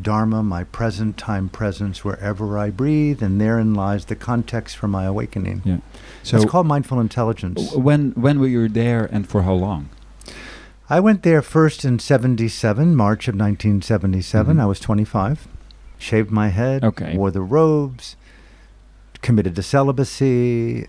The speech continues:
Speaker 1: and flew off with him and a group of monks back to Burma at that time, and was granted,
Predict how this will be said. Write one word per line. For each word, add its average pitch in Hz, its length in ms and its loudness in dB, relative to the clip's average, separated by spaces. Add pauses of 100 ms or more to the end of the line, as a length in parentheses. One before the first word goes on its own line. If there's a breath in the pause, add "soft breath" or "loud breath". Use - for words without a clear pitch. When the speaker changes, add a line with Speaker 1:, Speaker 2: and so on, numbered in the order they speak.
Speaker 1:
and 95 680 0 (120)
flew 135 320 0
off 147 280 2
with 180 120 0
him 98 200 0
and 98 100 -2
a - 20 -2
group 110 200 -6
of 101 120 -6
monks 98 320 -2
back 110 280 -2
to 156 80 -2
Burma 87 320 -2
at - 80 -8
that 90 160 -6
time, 95 400 -4
and 104 180 -2
was 92 140 -6
granted, 110 520 0